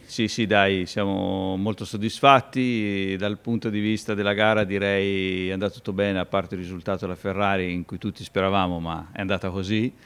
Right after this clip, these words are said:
Dal punto di vista del pubblico devo dire è una dimostrazione bellissima perché nonostante difficoltà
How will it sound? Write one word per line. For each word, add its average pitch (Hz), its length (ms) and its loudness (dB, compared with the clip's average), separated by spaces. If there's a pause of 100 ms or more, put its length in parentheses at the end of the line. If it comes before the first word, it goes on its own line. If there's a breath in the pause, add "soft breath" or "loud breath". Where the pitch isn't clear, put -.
(520 loud breath)
Dal 107 180 0
punto 127 200 4
di 127 80 4
vista 120 160 2
del 113 100 4
pubblico 135 300 4
devo 107 180 2
dire 113 320 6
è 107 40 4
una 101 160 2
dimostrazione 101 1200 0
bellissima 107 880 2
perché 101 480 -2
nonostante 98 500 -2
difficoltà 95 920 0